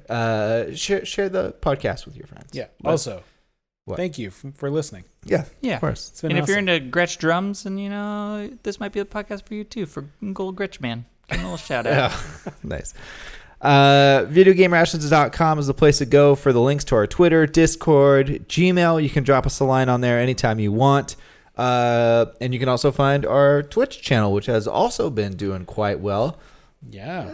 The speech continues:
Speaker 1: The numbers are steadily rising,
Speaker 2: Pretty
Speaker 1: steadily
Speaker 2: good.
Speaker 1: rising.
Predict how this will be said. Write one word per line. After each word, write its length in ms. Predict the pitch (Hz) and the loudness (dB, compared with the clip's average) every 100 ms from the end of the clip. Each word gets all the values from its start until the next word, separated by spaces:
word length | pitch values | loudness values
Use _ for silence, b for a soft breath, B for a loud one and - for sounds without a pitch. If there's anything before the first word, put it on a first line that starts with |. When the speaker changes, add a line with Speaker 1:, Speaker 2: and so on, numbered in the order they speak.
| - | -10
Speaker 1:
The 0 | |
numbers 420 | 381 415 403 440 415 | -6 -4 4 4 4
are 100 | 427 | 0
steadily 840 | - 440 466 440 403 392 392 403 | 0 0 2 4 6 6 6 6
rising, 460 | 415 143 117 110 101 | 6 4 2 -2 -4
Speaker 2:
Pretty 80 | 143 | -2
Speaker 1:
steadily 220 | 170 185 | 2 2
Speaker 2:
good. 60 | 170 | 4
Speaker 1:
rising. 680 | 131 113 98 92 95 - | 4 4 2 -4 -6 -12